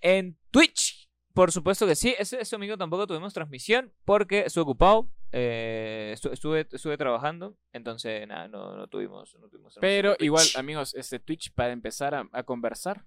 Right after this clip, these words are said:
Speaker 2: cosas que, no,
Speaker 1: Exacto.
Speaker 2: que se nos pasan la
Speaker 1: Sí, sí.
Speaker 2: semana.
Speaker 1: Y que, y que hablamos más que todo de, bueno, hasta ahora lo, todas las conversaciones de Twitch que hemos tenido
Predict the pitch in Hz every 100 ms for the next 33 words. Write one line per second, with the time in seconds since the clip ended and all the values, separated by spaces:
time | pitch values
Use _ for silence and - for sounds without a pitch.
0 | - - 160 165 151 147 247 - 190 151
1 | 143 - - 175 190 180 160 190 196 180
2 | 175 190 185 202 208 208 247 294 294 277
3 | 254 277 262 - 180 202 156 165 - 180
4 | 185 240 262 156 156 147 190 208 208 170
5 | 160 147 139 165 202 156 190 - - 175
6 | 190 135 165 185